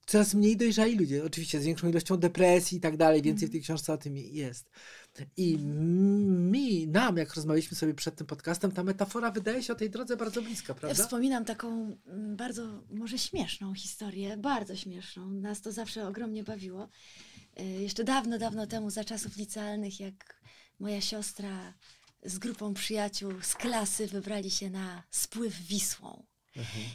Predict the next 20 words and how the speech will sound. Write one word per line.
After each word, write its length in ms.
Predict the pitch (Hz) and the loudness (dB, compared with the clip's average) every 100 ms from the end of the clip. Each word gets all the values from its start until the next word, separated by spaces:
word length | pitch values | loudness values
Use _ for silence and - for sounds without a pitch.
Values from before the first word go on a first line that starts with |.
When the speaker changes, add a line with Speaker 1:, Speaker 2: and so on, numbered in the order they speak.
| - | -8
Speaker 2:
I, 340 | 226 220 220 208 | -4 -2 -2 -4
e, 420 | 208 202 196 196 | -4 -4 -4 -4
i 160 | - 220 | -6 -6
do 100 | 220 | -6
dziś 180 | 202 220 | -6 -6
pamiętam, 500 | 233 214 220 226 208 | -4 -4 -4 -4 -4
jak 320 | 208 202 - - | -4 -4 -10 -8
oni 480 | 208 208 208 208 - | -4 -2 -2 -4 -4
opowiadali 580 | 196 202 214 208 196 185 | -8 -6 -4 -2 -2 -2
o 80 | |
tym 180 | 190 196 | -4 -4
bardzo 300 | 208 208 208 | -4 -6 -6
komicznie, 720 | 208 208 196 196 - 185 233 254 - - - | -6 -4 -4 -6 -8 -8 -10 -12 -18 -18 -10
że 120 | 196 | -4
oni 120 | 214 226 | -2 -2
tak 180 | 226 | -6
naprawdę 340 | 220 220 214 233 | -8 -8 -4 -2
nie 100 | 214 | -2
mogli 260 | 202 185 | -4 -6
wypłynąć, 960 | 202 208 - 247 247 170 156 - - - | -8 -8 -6 0 0 -2 -8 -12 -12 -12